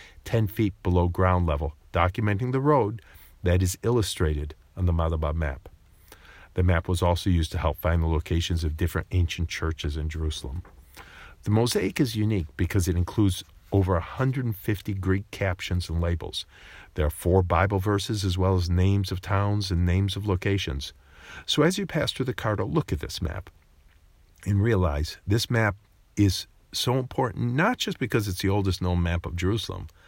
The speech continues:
but also has proven to have such accuracy that helped others locate numerous archaeologic sites. But there is even something more basic than the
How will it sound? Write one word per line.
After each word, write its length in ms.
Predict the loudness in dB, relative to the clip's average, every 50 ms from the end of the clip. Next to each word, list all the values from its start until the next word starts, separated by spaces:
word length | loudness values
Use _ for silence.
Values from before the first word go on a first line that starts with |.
| -20 -20 -20 -20 -18 -6 -2
but 100 | 2 4
also 300 | 4 4 2 0 0 0
has 180 | 2 0 0
proven 500 | 0 -2 0 2 2 4 2 2 0 -2 -4 -8 -14 -8
to 100 | -2 -2
have 80 | 0 0
such 320 | 0 0 0 0 -2 -2 -4
accuracy 680 | -2 -2 -2 0 0 -2 -2 -2 -2 -4 -4 -6 -6 -8 -14 -20 _ _ _
that 140 | -6 -2
helped 280 | 0 0 0 0 -2 -8 -4 0
others 380 | 0 2 2 0 -2 -4 -8 -10 -6
locate 480 | -2 0 0 0 0 -2 -4 -6 -4 -2
numerous 480 | 0 0 2 2 0 0 -2 -4 -6 -6
archaeologic 640 | -6 -6 -4 -6 -6 -8 -8 -8 -8 -8 -10 -10 -10
sites. 480 | -10 -10 -10 -10 -12 -12 -10 -8 -8 -8 -10 -14 -20 -20 -20 -20 -20 -20 -20 -20 -18 -2
But 140 | 0 2 4
there 180 | 4 4 4 4
is 160 | 2 0 0
even 240 | 0 0 0 0 0
something 440 | 0 0 0 -2 -2 0 0 2 2
more 280 | 4 2 2 0 0
basic 680 | -2 -2 0 0 0 0 0 -2 -6 -8 -10 -12 -18 -20 -20 -20 -20 -20 -12 _
than 260 | 2 2 4 4 4
the 180 | 2 0 -4 -8